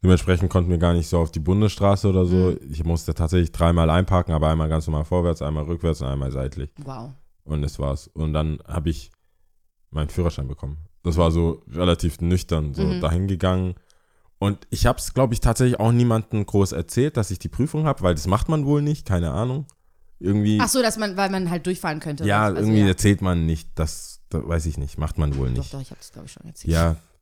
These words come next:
Speaker 1: ich, ich mein so, ich glaub, es gibt so ein paar
Speaker 2: Trauerspiel.
Speaker 1: Sachen. Ich, ich wollte auch so eine Liste deswegen zusammenstellen, auch für den Podcast, was man vermeintlich nicht sagt.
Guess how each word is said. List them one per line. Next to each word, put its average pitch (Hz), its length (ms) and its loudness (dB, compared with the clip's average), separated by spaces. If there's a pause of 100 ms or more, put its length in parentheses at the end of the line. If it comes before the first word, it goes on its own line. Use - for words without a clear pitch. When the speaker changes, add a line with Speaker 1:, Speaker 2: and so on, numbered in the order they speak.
(280)
Speaker 1:
ich, 85 180 -2
ich 92 80 -6
mein 104 140 2
so, 107 320 0
ich 95 180 -12
glaub, - 320 2
es - 240 -8
gibt 160 160 2
so 220 80 4
ein 226 60 -2
paar 127 200 4
Speaker 2:
Trauerspiel. 104 60 -2
Speaker 1:
Sachen. 95 500 0
Ich, 107 180 -8
ich 107 100 -4
wollte 131 260 4
auch 120 120 2
so 135 100 0
eine 117 100 2
Liste 156 360 0
deswegen 90 500 -2
zusammenstellen, 80 600 -4
auch 87 160 0
für 98 100 -2
den 90 120 -2
Podcast, 90 440 -2
was 87 180 -2
man 90 200 0 (580)
vermeintlich 95 560 2
nicht 90 200 -2
sagt. 90 460 -2